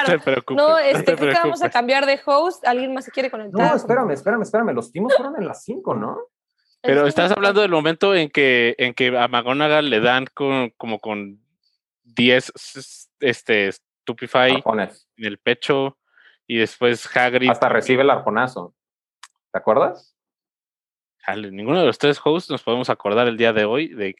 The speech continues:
Speaker 1: qué
Speaker 2: Qué
Speaker 1: parte era.
Speaker 2: vergüenza.
Speaker 3: Si alguien lo puede
Speaker 2: Bueno,
Speaker 3: validar,
Speaker 2: ajá.
Speaker 3: porque yo estaba esperando en los timos que llegara precisamente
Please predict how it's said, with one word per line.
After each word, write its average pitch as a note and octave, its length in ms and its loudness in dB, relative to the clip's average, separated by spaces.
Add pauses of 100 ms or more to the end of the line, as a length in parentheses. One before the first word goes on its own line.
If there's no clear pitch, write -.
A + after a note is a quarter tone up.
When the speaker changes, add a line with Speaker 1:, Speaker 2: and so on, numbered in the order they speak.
Speaker 1:
qué A#2+ 200 0
Speaker 2:
Qué C#4 60 0
Speaker 1:
parte C4+ 180 4
era. A#3+ 80 -2
Speaker 2:
vergüenza. A3 540 -8 (340)
Speaker 3:
Si - 120 -2
alguien F3 240 4
lo D3+ 100 2
puede F3 160 4
Speaker 2:
Bueno, D3 160 2
Speaker 3:
validar, F#3+ 320 2
Speaker 2:
ajá. D#4+ 300 0
Speaker 3:
porque C#3 240 0
yo D3 100 2
estaba F#3 240 0
esperando E3+ 460 0
en F3+ 60 -6
los F3 100 -8
timos E3+ 480 -6
que B2 140 0
llegara A2 420 0
precisamente A2 840 -4